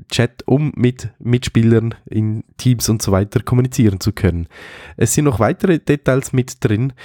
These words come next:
Wer also eine Xbox hat, sollte sich die neue App oder besser die Beta-App davon mal ein bisschen genauer anschauen. Wir bleiben gleich beim Microsoft, also beim Hersteller von Windows et cetera. Und die haben ja unter anderem auch einen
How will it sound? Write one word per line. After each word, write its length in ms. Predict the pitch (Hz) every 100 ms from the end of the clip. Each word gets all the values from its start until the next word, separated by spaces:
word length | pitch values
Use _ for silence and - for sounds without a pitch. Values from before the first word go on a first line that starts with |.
| - -
Wer 320 | 107 117 131
also 220 | - 110 113
eine 180 | 110
Xbox 440 | 107 - 107 - -
hat, 240 | 95 -
sollte 400 | - - 85 98
sich 240 | 101 110 -
die 240 | 123 - -
neue 420 | 104 98 110 -
App 260 | 104 - -
oder 200 | 104 104
besser 280 | 104 -
die 140 | 104 107
Beta-App 580 | - 113 - - - -
davon 360 | 107 98 101 -
mal 120 | 98
ein 120 | 104
bisschen 240 | 104 - 131
genauer 340 | 117 85 80
anschauen. 540 | 78 82 - 80 80 80 _ _ _ _ -
Wir 120 | -
bleiben 480 | - 95 95 208 247
gleich 360 | 113 135 -
beim 220 | 127 131 -
Microsoft, 800 | 107 98 127 - 127 139 - - - - -
also 160 | - 98
beim 200 | 101 98
Hersteller 600 | 90 110 - 110 107 107 -
von 400 | 107 - 101 104 - - - - _ _ _ -
Windows 460 | 113 185 160 170
et 180 | - 135
cetera. 380 | 127 127 131 127 -
Und 240 | 98 123 170
die 100 | 180
haben 160 | 196
ja 120 | 180
unter 260 | - 165 135
anderem 260 | 143 160 151
auch 280 | 147 -
einen 100 | 175